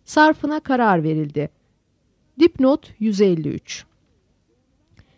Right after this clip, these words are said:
Bir de Ankara'ya doğrudan bağlı kazalar olmamalarına rağmen Mucur, Kırşehir Livası'na bağlı ve İskilip,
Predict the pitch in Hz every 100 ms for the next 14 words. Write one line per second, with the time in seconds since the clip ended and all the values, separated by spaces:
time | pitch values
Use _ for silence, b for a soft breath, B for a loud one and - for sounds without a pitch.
0 | b _ 359 392 254 277 - 302 320 294
1 | 214 185 269 226 240 262 254 311 330 269
2 | 262 269 262 240 247 240 240 208 - 262
3 | 320 277 202 180 165 160 160 160 160 196
4 | 269 269 262 254 175 165 _ _ _ _
5 | _ 302 269 254 214 180 175 175 160 -
6 | 165 156 160 165 240 285 - 269 - 208
7 | 156 143